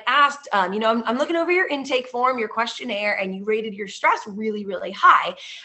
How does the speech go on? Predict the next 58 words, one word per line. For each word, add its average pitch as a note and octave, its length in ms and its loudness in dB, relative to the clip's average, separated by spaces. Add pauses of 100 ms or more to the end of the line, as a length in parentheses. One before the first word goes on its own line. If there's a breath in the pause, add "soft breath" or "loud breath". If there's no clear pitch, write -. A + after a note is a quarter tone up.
Um, A3+ 320 10
and, A#3 140 2
you B3 40 0
know, A#3 80 4
I A3 80 4
like C#4+ 200 4
to C4+ 60 -10
dig A#3+ 200 -2
a B3+ 40 6
little B3+ 160 8
bit B3 200 -2
deeper A3 280 -4
whenever G#3 300 -2
that's G3 280 0
the F#3 100 -14
case, D4+ 580 -4
um, G3 360 2
to G#3 100 -10
make G3 160 -6
sure G3 120 -4
I'm F3+ 140 -2
setting G3 300 -4
them F#3+ 180 -6
up F3+ 180 -4
for F#3 120 -20
success. - 500 -2
And A3 100 -6
so G#3 320 -2 (320 loud breath)
I A3+ 140 4
said, A3+ 400 0
like, A3+ 220 -2
you F#4+ 40 2
know, C4 300 6 (120)
"Some E4 200 4
people, F4 320 2
you C4+ 140 -2
know, B3 100 0
they A#3 140 0
think C#4+ 380 -6
that B3+ 140 -4
they B3+ 180 4
rate D#4 280 -2
themselves C4 480 2
a A3+ 60 2
high G3+ 320 2
stress F#3+ 400 -4
level F3+ 260 -2
just A3+ 220 -12
because G#3+ 500 -2 (440)
life's F#4 280 4
crazy, C5 440 0
and, B3+ 200 -2
and C#4 140 2
they're D4 80 4
not D#4+ 240 4
necessarily C#4 680 2
actually, G#3+ 600 -2
like, G3 180 -4